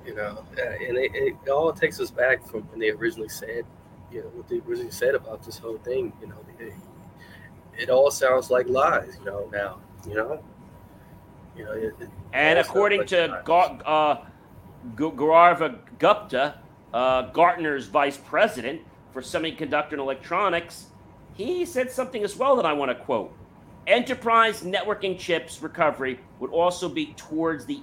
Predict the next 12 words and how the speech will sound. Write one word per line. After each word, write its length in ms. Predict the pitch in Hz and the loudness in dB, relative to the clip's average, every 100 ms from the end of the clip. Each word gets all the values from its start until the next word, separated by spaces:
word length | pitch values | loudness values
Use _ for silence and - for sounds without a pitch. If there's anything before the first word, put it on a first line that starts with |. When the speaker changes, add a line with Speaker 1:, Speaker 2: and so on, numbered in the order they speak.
| - | -4
Speaker 2:
end 360 | 170 190 190 156 | -2 0 0 -2
of 180 | 127 | -4
twenty 560 | - - 160 165 156 151 | -10 -6 -2 -2 -4 -10
twenty-two." 920 | - - 139 135 131 117 - - 95 - - - - - - - - - - - - | -14 -6 -4 -4 -8 -14 -14 -12 -12 -14 -20 -20 -20 -20 -20 -20 -20 -20 -20 -20 -10
Close 240 | - 123 - | -2 -2 -2
quote. 260 | - 87 - - - - - - - - - - - - | -10 -12 -14 -20 -20 -20 -20 -20 -20 -20 -20 -20 -20 -20
Speaker 1:
Yeah. 80 | - 92 90 | -16 -14 -14
Speaker 2:
So 340 | - 254 254 254 | 0 6 6 6
no 80 | 247 | 4
matter 320 | 277 277 233 | 8 8 8
how 220 | 208 220 | 6 4
you, 320 | 196 175 156 | 2 0 -2